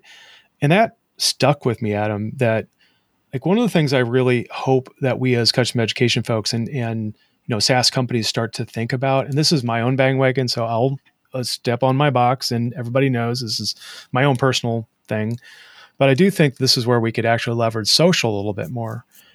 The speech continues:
and do, like, think about the lifestyle education, the, hey, you can subscribe to a channel or subscribe to a feed, and maybe this is where you just have a YouTube feed and quarterly or monthly.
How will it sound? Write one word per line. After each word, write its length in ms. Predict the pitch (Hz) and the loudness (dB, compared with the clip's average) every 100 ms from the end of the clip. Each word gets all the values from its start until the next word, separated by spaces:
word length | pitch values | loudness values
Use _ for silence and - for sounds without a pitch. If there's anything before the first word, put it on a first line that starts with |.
| - | -2
and 160 | 120 | 0
do, 400 | 117 135 131 123 - _ _ _ _ _ _ | 4 6 6 2 -2 _ _ _ _ _ _
like, 280 | 127 117 - - | -4 -4 -6 -14
think 280 | - 165 190 | -4 0 0
about 380 | 208 147 131 120 - 143 | 2 2 2 0 -6 -6
the 100 | 120 | -6
lifestyle 1300 | 110 110 120 131 - - 113 113 107 113 117 - - _ _ _ | -4 -2 0 0 0 -2 -4 -4 -4 -8 -12 -14 -20 _ _ _
education, 800 | 127 117 113 117 110 - 135 131 - _ _ - | -4 -2 -4 -4 -2 -2 -4 -12 -18 _ _ -2
the, 400 | 123 117 113 110 _ - _ _ _ _ _ - | 0 2 0 -4 _ -20 _ _ _ _ _ -2
hey, 100 | 147 | 4
you 120 | 160 | 4
can 140 | 185 | 4
subscribe 460 | 156 151 - 143 135 | 2 2 2 4 4
to 60 | 123 | 2
a 60 | |
channel 380 | 117 131 120 113 | 0 0 0 -2
or 100 | 110 | -2
subscribe 480 | - 127 - 123 110 | -2 -4 0 0 0
to 80 | 110 | -2
a 40 | |
feed, 420 | 104 - 139 123 113 | -4 -2 0 0 0
and 120 | 107 | 0
maybe 220 | 135 135 | 2 2
this 260 | 120 165 202 | 4 4 4
is 160 | 160 | 2
where 140 | 123 113 | 0 0
you 120 | 113 | 0
just 160 | 110 - | -2 -2
have 160 | 117 | 0
a 40 | 107 | 2
YouTube 420 | 113 127 117 104 | 2 2 0 -2
feed 280 | - 104 104 | -4 -2 -2
and 160 | 107 | -4
quarterly 640 | - 127 123 113 110 110 110 | -2 0 2 2 2 2 2
or 240 | 107 104 | 0 0
monthly. 640 | 113 117 117 110 107 104 | 0 0 0 -2 -2 -4